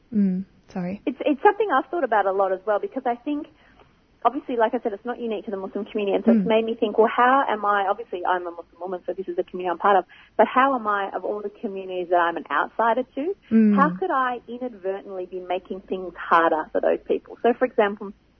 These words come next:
Speaker 2: how could I be inadvertently, by the negative stereotypes I have, be making it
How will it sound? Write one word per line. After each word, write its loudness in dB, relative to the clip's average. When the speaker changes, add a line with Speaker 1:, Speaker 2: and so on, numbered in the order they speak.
Speaker 2:
how 4
could -2
I 0
be -14
inadvertently, -8
by 2
the 0
negative -4
stereotypes -6
I -2
have, -6
be -8
making -6
it -12